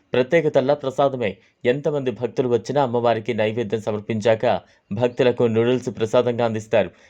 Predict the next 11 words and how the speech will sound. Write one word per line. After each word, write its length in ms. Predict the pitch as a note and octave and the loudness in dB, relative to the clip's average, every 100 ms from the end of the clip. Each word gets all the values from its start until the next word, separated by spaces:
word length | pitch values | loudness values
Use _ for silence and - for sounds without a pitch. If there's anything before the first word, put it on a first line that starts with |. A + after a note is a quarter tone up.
| _ B2 | _ -2
నూడిల్స్తో 440 | C#3 D3+ C#3 C3+ | 0 0 0 0
పాటు 320 | A#2+ A2 A#2 C3 - _ - | 2 0 -2 -4 -8 _ -8
చాప్ 300 | - B2+ B2+ | -4 -4 0
సుయ్, 220 | B2 C3 C3 _ _ _ _ _ _ _ | 0 0 -4 _ _ _ _ _ _ _
స్టిక్కీ 400 | - - D3 D3 D3 | -12 -4 -2 2 2
రైస్ 300 | A#2+ A#2+ A#2 | 2 0 0
వంటివి 420 | A#2 A2 B2 A#2+ F#2 - _ _ A#2 | -2 -2 -2 -2 -2 -8 _ _ -4
ఇక్కడ 200 | A2 B2 | 0 0
అందిస్తూ 340 | G#2+ A2+ B2 | -2 -6 -4
ఉంటారు. 380 | A#2 G#2+ G#2+ A2+ C#3 - _ _ - | -2 0 0 2 -2 -8 _ _ -2
అందువల్ల 460 | C3+ D3+ C#3 G#2+ | -2 0 -4 0